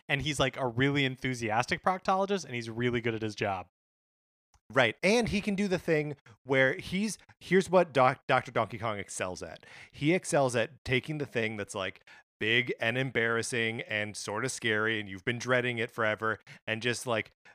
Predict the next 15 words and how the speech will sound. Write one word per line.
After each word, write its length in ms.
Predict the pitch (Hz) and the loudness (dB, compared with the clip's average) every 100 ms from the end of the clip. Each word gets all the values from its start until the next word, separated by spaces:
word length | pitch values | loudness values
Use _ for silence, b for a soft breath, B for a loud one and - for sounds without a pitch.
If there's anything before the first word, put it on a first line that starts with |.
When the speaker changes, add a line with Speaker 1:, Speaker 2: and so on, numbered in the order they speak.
| _ | _
Speaker 2:
making, 600 | 107 110 127 147 170 156 _ _ - | -8 2 2 4 0 -2 _ _ -18
making 400 | 143 139 160 180 | -8 0 0 2
light 360 | 151 120 165 233 | 0 4 2 2
about 320 | 180 196 202 | 2 6 6
it 120 | 208 170 | 4 0
without 520 | 143 - 131 147 190 110 | -2 4 6 6 2 -4
being, 580 | 135 135 135 139 135 127 _ b - | -4 0 0 0 -2 -6 _ b -8
like, 440 | 127 117 113 - _ _ _ _ _ _ _ _ _ _ _ 143 | 2 4 2 -2 _ _ _ _ _ _ _ _ _ _ _ 0
without 420 | 147 156 156 127 | 4 6 4 2
being 300 | 151 139 127 | 0 0 -2
crappy 500 | - 123 139 185 170 | -2 2 4 4 2
ab-, 120 | 175 | 2
you 100 | 190 | 0
know, 140 | 202 214 | 4 4
like, 320 | 208 202 | 6 2